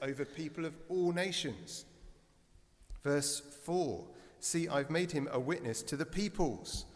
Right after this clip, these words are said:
a ruler and commander of the peoples."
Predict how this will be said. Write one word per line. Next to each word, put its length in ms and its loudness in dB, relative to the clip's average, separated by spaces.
a 80 2
ruler 300 4
and 180 -2
commander 440 0
of 220 -2
the 100 -2
peoples." 880 10